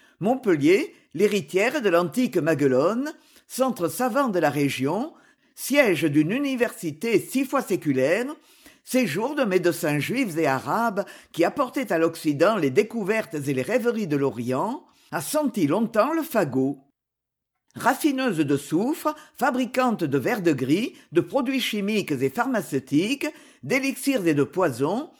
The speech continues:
elle fut un foyer d'opinions et de pratiques mal vues qui avaient un vague parfum d'hérésie, voire de sorcellerie. Elle a été naturellement féconde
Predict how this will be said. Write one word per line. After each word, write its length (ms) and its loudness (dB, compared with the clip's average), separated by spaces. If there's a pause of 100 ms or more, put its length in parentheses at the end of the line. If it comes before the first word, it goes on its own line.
(160)
elle 260 4
fut 240 -4
un 120 0
foyer 400 0
d'opinions 640 -4
et 100 -2
de 100 -2
pratiques 540 -4
mal 300 0
vues 340 0 (320)
qui 100 0
avaient 380 2
un 80 0
vague 340 0
parfum 380 -2
d'hérésie, 720 0 (200)
voire 440 -2
de 100 0
sorcellerie. 920 -2 (760)
Elle 180 4
a 100 6
été 260 -2
naturellement 680 -4
féconde 600 -4